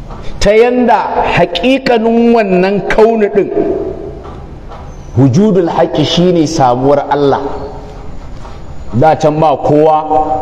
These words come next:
sai Allah. Daga cikin zatin Allah ɗin a aƙidar su fa, sannan sai aka samo waɗansu abubuwa.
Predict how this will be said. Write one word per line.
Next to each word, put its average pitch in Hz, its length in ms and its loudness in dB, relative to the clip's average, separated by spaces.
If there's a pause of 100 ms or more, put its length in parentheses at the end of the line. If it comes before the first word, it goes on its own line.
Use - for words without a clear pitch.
(1400)
sai 151 240 0
Allah. 151 400 0 (800)
Daga 131 280 2 (500)
cikin 175 340 0
zatin 175 360 2 (100)
Allah 160 380 2
ɗin 151 160 0 (100)
a 151 200 0
aƙidar 180 400 2
su 131 160 0
fa, 127 180 0 (720)
sannan 160 340 0
sai 160 160 2
aka 170 240 0
samo 143 560 2
waɗansu 151 380 0
abubuwa. 139 560 2